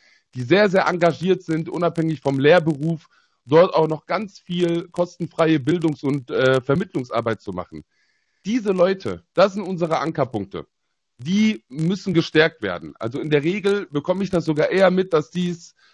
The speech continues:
so ein bisschen schwierig haben mit ihrem Content, der auch tatsächlich vor dem Nahostkonflikt größtenteils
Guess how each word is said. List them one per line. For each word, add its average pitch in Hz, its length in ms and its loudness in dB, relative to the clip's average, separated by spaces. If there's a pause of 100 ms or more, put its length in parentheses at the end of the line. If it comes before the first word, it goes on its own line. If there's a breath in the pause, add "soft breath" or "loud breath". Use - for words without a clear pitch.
(120)
so - 140 -2
ein 151 80 0
bisschen 170 460 0 (140)
schwierig 185 560 -4
haben 151 240 4
mit 151 200 -2
ihrem 143 220 2
Content, 175 600 0 (340)
der 143 120 4
auch 139 120 0
tatsächlich 185 800 -2
vor 190 320 2
dem 190 160 -2
Nahostkonflikt 180 760 -4
größtenteils 170 800 0